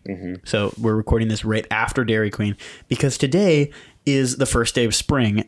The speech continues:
Speaker 2: and Dairy Queen is giving out free cones.
Speaker 1: Yes.
Speaker 2: So if you're listening to this, you can't go get one because it's gone. But you should have. And if you did, leave a five-star review and let us know that you did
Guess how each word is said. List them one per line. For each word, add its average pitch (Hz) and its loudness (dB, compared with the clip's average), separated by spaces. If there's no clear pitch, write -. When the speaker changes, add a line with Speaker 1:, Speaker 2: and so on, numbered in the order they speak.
Speaker 2:
and 107 2
Dairy 101 0
Queen 120 -2
is 117 -4
giving 101 -2
out 95 -4
free 123 2
cones. 170 2
Speaker 1:
Yes. - -8
Speaker 2:
So 139 2
if 131 0
you're 160 4
listening 180 2
to - 2
this, 127 2
you 117 0
can't 135 0
go 127 2
get 110 0
one 107 2
because 120 0
it's 107 -4
gone. 123 -4
But 139 0
you 120 2
should 165 2
have. 101 -2
And 117 0
if 113 -2
you 120 0
did, 123 2
leave 113 0
a 110 -4
five-star 110 0
review 110 -2
and 107 -2
let 101 -2
us 107 -4
know 117 2
that 107 -2
you 104 -2
did 110 0